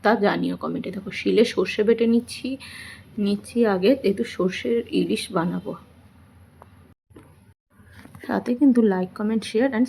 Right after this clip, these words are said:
subscribe করতে ভুলো না। দেখো, কড়াই গরম,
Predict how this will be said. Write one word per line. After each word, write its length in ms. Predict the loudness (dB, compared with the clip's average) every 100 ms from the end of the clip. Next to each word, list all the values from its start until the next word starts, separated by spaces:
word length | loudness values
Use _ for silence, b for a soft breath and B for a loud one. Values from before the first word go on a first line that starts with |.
| -2
subscribe 460 | -10 -6 -2 -2 -2
করতে 300 | -6 -2 -2
ভুলো 360 | 2 2 4 2
না। 160 | -6 B B -6
দেখো, 240 | -4 -4 -8 -4
কড়াই 260 | -2 0
গরম, 340 | -2 -6 -6